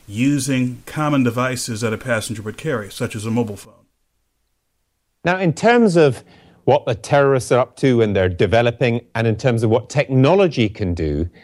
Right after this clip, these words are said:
Speaker 2: how far, uh, is technology available that might counter this threat and might keep us a step ahead?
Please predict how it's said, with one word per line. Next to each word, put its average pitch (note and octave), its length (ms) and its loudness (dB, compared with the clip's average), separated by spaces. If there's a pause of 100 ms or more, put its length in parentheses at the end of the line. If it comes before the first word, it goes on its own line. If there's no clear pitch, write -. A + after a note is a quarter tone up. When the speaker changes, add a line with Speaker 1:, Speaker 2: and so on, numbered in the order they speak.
(180)
Speaker 2:
how A#3 200 4
far, F#3+ 480 0 (260)
uh, C3+ 240 2 (120)
is B2 220 -2
technology C3 720 0
available G#2+ 720 2
that A2 140 -2
might A2+ 320 -2
counter A2+ 520 0
this A#2 280 -2
threat A#2 380 0
and G#2 100 -2
might A2+ 200 -2
keep - 180 -2
us G2+ 140 -2
a F#2+ 60 -2
step G2+ 280 -2
ahead? F2+ 340 -2